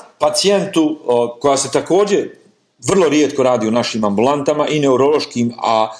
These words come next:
i otorinolaringološkim, i u primarnoj zdravstvenoj zaštiti, vrlo jednostavan test, učinkovit. Pacijentu trebate reći da svo vrijeme drži oči otvorene, da fiksira nos, mora biti upozoren da prilikom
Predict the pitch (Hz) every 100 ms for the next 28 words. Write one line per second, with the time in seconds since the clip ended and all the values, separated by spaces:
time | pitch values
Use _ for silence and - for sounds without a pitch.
0 | - _ 160 165 156 139 135 127 123 123
1 | 127 139 131 135 127 - 180 147 147 139
2 | 113 110 120 127 131 104 127 151 151 151
3 | 139 - - 131 175 160 143 - 127 123
4 | 123 139 139 107 123 107 156 156 147 -
5 | - - 151 143 180 185 175 180 151 151
6 | - _ - - 156 156 139 143 147 143
7 | 127 160 147 147 139 131 135 120 - 143
8 | - 170 160 151 107 - 135 - 131 110
9 | 131 170 156 - - - _ 147 156 143
10 | 160 151 139 - 131 - 151 151 139 123
11 | 117 139 143 135 131